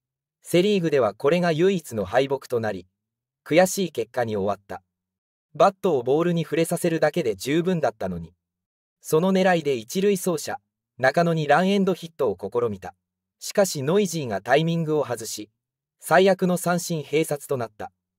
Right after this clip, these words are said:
再びスコアボードはゼロを示す。岡田監督は怒りを込めて言い放った。「いや、ストレートが全く当たらないんだ。仕方がない。ストレートが全く当たらないんだよ。」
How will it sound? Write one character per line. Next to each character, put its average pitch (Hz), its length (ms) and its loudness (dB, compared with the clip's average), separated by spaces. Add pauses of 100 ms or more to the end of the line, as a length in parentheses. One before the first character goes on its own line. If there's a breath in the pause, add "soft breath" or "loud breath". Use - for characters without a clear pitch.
(180)
再 190 340 2
び 180 120 0
ス - 120 -10
コ 196 160 4
ア 190 80 6
ボ 185 160 4
ー - 20 -2
ド 143 120 2
は 101 100 2
ゼ 165 160 2
ロ 180 120 2
を 113 60 -2
示 104 320 -10
す。 - 140 -16 (800)
岡 165 240 4
田 170 100 4
監 147 220 -4
督 135 240 -2
は 113 100 4
怒 120 240 0
り 202 100 4
を 180 80 4
込 147 120 -8
め 131 120 -4
て 95 120 -6
言 95 140 -6
い 104 40 -10
放 113 80 -8
っ 107 160 -8
た。 - 220 -16 (720)
「い 120 100 -10
や、 117 180 0 (520)
ス - 120 -14
ト 208 120 8
レ 214 140 8
ー 190 40 4
ト 160 140 -2
が 120 100 -2
全 117 320 -2
く 185 120 0
当 165 100 4
た 175 100 2
ら 170 80 2
な 165 140 -2
い 147 80 -4
ん 113 80 -8
だ。 87 160 -10 (720)
仕 - 160 -12
方 170 220 2
が 160 120 -2
な 143 140 -2
い。 117 100 -8 (480)
ス - 100 -14
ト 180 120 4
レ 190 140 4
ー - 20 0
ト 131 140 0
が 104 100 -2
全 104 320 -2
く 170 120 -2
当 151 100 2
た 170 100 2
ら 170 120 0
な 170 100 0
い 160 80 -4
ん 120 80 -10
だ 90 80 -6
よ。」 85 180 -10